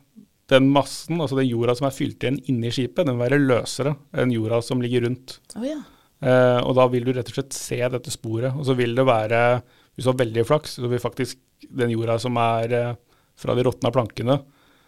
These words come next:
Speaker 1: du vil se den overgangen. Eh, så man, eh, har jo, altså Gjellestadskipet som, som ble gravd ut nå, er nesten ikke treverk bevart i det hele tatt,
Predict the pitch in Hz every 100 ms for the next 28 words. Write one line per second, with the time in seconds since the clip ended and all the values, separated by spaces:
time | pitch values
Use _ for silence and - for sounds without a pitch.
0 | _ - 117 - - 123 117 123 131 113
1 | 104 107 117 143 - _ - 127 120 139
2 | 135 135 131 135 131 131 127 127 120 -
3 | - - 123 123 - 135 131 135 135 107
4 | - 113 123 139 127 127 123 120 131 127
5 | 127 120 156 254 - 147 147 - - -
6 | 123 120 120 107 104 - 113 - 123 117
7 | 117 202 -